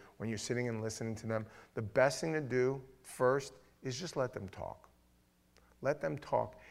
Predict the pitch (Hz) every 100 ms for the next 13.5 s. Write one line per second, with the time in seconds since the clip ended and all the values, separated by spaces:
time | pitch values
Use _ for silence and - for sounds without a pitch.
0 | - _ 120 113 170 196 175 147 131 156
1 | 151 156 - 143 139 143 117 113 120 127
2 | - 110 95 113 120 110 107 101 107 98
3 | 104 110 127 - - - - 131 131 -
4 | 156 147 135 - 160 175 175 170 - 156
5 | 147 135 - - 135 123 120 - - -
6 | - 135 120 - - 170 170 170 175 160
7 | 143 143 139 135 - 139 131 123 113 -
8 | - - 131 131 131 - - 143 147 147
9 | 131 - 269 330 170 175 156 175 240 220
10 | 175 180 156 135 120 120 120 - - -
11 | _ _ _ _ _ _ - 123 165 135
12 | 117 110 107 104 104 107 101 101 107 101
13 | 98 104 104 92 98